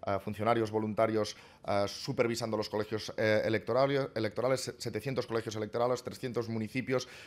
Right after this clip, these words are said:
seis mil mesas, seis mil urnas, am, quinientos, eh, cinco mil quinientos ordenadores para posibilitar un censo, am, por registro voluntario, con garantías de no duplicidad del voto, ah, un recuento,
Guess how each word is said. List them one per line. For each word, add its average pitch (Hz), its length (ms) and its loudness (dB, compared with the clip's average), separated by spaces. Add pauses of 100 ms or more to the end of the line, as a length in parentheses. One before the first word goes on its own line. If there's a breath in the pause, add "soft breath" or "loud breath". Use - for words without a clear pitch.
seis 107 240 0
mil 120 220 2
mesas, 120 280 2
seis 107 180 -2
mil 120 160 2
urnas, 123 440 4 (360 loud breath)
am, 107 420 2 (120)
quinientos, 120 540 -4
eh, 120 220 0
cinco 113 200 -2
mil 123 140 0
quinientos 117 360 -2
ordenadores 110 520 2 (300 loud breath)
para 113 220 6
posibilitar 110 420 -4
un 107 120 -4
censo, 127 540 0 (340 loud breath)
am, 104 360 0
por 101 140 0
registro 113 400 -2
voluntario, 110 480 2
con 143 140 -4
garantías 104 360 0
de 107 80 -2
no 117 120 0
duplicidad 107 420 -2
del 104 200 -2
voto, 139 500 2
ah, 104 340 -2
un 104 80 -8
recuento, 117 600 0